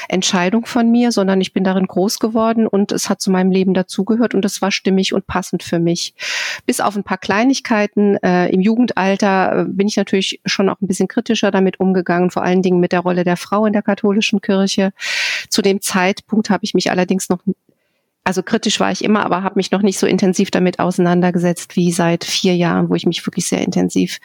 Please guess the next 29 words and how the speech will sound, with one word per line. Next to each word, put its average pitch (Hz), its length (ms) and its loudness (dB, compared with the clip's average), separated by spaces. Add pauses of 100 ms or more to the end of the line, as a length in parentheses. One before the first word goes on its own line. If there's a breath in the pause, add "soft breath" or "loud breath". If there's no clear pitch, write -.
(480 loud breath)
mit - 420 0
der - 100 0
katholischen 175 540 -2
Kirche 180 420 0
und 175 240 0
dem 170 100 0
Umgang 180 380 2
mit 175 120 0
den 175 120 2
Menschen 175 520 2
und, 165 500 0
äh, 165 140 2
mit, 165 380 0
mit 170 260 -2
der 165 400 0 (580 loud breath)
Lehre 180 480 2
der 175 120 0
katholischen 165 540 0
Kirche 160 400 0
halt 160 120 0
eben 160 260 0
wie, 156 200 -2
äh, 160 280 0
auseinandersetze. 165 800 0
Und 170 240 0
mit - 120 -2
der 170 100 -2
intensiven 196 520 2
Auseinandersetzung, 170 1160 0